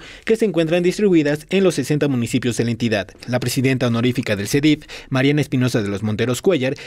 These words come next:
señaló que mediante esta colaboración se abre un nuevo futuro para los jóvenes estudiantes e investigadores universitarios,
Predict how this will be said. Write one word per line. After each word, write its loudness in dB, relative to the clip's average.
señaló 2
que 0
mediante 0
esta -2
colaboración 0
se 0
abre 2
un 4
nuevo 2
futuro 2
para 2
los 0
jóvenes 0
estudiantes 0
e 2
investigadores 2
universitarios, 0